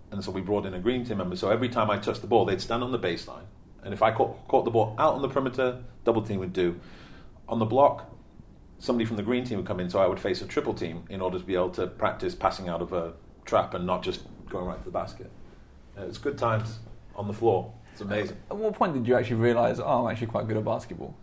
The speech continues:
Speaker 2: you know? 'Cause obviously you started so late. From seventeen to the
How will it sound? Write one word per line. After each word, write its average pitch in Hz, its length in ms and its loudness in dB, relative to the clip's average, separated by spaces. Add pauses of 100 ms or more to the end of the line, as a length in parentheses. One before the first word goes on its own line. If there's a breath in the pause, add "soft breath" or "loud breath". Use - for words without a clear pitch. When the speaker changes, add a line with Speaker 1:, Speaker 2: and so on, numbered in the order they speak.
Speaker 2:
you 95 60 -10
know? 101 140 -6 (420)
'Cause - 80 -10
obviously 165 200 2
you - 40 -6
started - 300 6
so 135 160 4
late. 127 420 4
From 139 140 -6
seventeen 143 420 0
to 127 100 -2
the 120 120 2